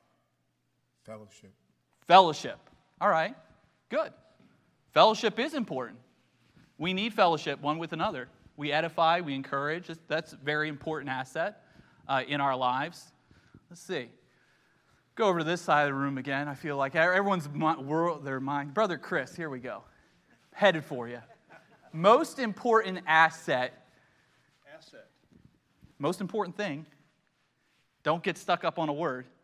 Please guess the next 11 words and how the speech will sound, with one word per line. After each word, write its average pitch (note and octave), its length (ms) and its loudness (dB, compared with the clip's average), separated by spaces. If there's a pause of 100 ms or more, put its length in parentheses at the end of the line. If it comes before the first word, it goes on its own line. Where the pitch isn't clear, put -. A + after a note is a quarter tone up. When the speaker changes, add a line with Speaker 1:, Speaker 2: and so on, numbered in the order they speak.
(120)
Speaker 3:
Okay. A2 200 -20 (580)
Speaker 2:
But, D#3 200 4
uh, C3+ 240 4 (520)
most G3 340 -2
important D#3+ 540 -6 (500)
asset B2 480 -4 (840)
of B2+ 160 -6
your B2 160 -8
life. G#2 280 -14 (1400)
Speaker 1:
Freedom. A2 340 -16 (680)
Speaker 2:
Freedom. G#3+ 340 -8